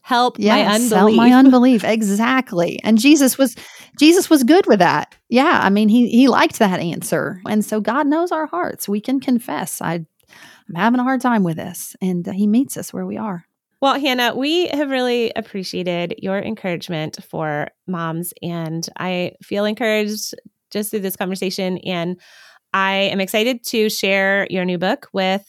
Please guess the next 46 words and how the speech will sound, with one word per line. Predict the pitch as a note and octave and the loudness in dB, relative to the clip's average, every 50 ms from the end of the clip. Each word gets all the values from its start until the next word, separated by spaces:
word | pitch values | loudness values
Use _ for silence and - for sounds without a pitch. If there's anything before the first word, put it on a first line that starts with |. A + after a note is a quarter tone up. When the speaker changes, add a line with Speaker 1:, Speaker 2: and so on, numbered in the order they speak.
| _ _ _ _ _ _ _ | _ _ _ _ _ _ _
Speaker 1:
our | F#3+ G3 | -6 -4
listeners. | F#3 F#3+ G#3+ - - F4+ F#4 F#4 F#4 F4+ - - | -2 -2 -4 -4 -2 -2 0 0 -2 -2 -4 -6
So | - - B3+ A#3+ A#3 A#3 - - | -4 -2 0 2 2 0 -2 -2
tell | - C#4 D4+ D4+ E4 | -4 -4 -2 0 0
us | E4 E4 E4 D#4+ - | 2 0 0 -2 -4
where | - G#3 A3+ A3 A3 A#3+ C4 C#4+ D4+ C4+ - _ - | -4 -2 -2 0 0 0 0 -2 -2 -4 -6 _ -10
we | - G3+ A#3 A3+ A3 A3+ A3 | -8 -4 -2 -2 -2 -2 -2
can | - A3+ G#3 | -4 -4 -4
find | - A#3+ A3+ A#3 | -2 -4 -2 -2
out | A3+ - - | -4 -4 -2
more | G#3 G3 | -2 -2
about | F#3+ G3 G3+ - - | -2 -2 -4 -4 -4
you | D#4 E4+ | -4 -2
and | D4 A#3+ B3 A#3+ | -2 -2 -4 -4
where | A#3+ A#3 A#3+ | -4 -4 -4
we | A#3+ A#3+ | -4 -6
can | - A#3 A3+ | -6 -6 -6
get | G#3+ G3+ | -4 -4
a | G#3+ | -4
hold | G#3 G3+ G#3 | -6 -6 -6
of | G#3 G3+ | -6 -6
your | G3+ G3+ G3+ | -6 -4 -4
new | G3+ G#3 | -4 -4
book. | B3 - F4+ - - - _ _ _ | -4 -6 -6 -8 -14 -20 _ _ _
Speaker 2:
Yeah, | - F3+ - D4+ E4 D#4 A3+ F3 | -18 -16 -10 -4 0 0 2 2
well, | E3 F3 F#3+ G3+ G#3 G3+ F#3+ - - | 2 0 0 0 0 0 -2 -4 -4
thank | - A3+ G3+ A3+ | -4 -2 -2 -2
you | G3+ | -2
so | - - | -2 -2
much | F#3+ F#3+ G3 - - | -4 -4 -6 -8 -8
for | - G3 | -8 -6
having | F#3 F3+ E3 E3 E3 E3 | -6 -6 -6 -6 -6 -6
me, | E3 E3+ | -4 -6
Lori. | E3 E3 D#3+ E3 E3 E3 E3 E3 E3+ E3 - | -6 -6 -6 -6 -8 -8 -8 -10 -10 -10 -2
You | - A3+ A#3 | 0 2 2
can | B3+ A#3+ G#3 | 4 2 2
connect | G#3 G3+ G#3 G#3+ G#3 | 2 0 -2 -2 -2
with | A3+ G3 | -2 0
me | G3+ G3 | 0 0
on | D#3+ D#3+ E3 | 0 0 0
Instagram | G#3 A#3 - - C4+ B3 B3+ B3 B3 B3 A#3+ A#3+ B3 A#3+ A3+ A3 | 0 0 0 -2 -2 0 2 2 4 4 4 4 4 2 2 0
at | F#3 F3 F#3+ | -2 -4 -4
Hannah | F3 F#3 F3 F3+ F#3 | -4 -4 -4 -4 -4
C | F#3 - - G3+ | -4 -4 -4 -2
Hall | F3+ E3+ F3 F3 F3+ F3 | -2 0 0 0 0 0
one, | F3 F3 E3+ D#3 D3+ D#3 E3+ G3+ B3+ B3 | 0 -2 -2 -2 -2 -2 0 0 0 -2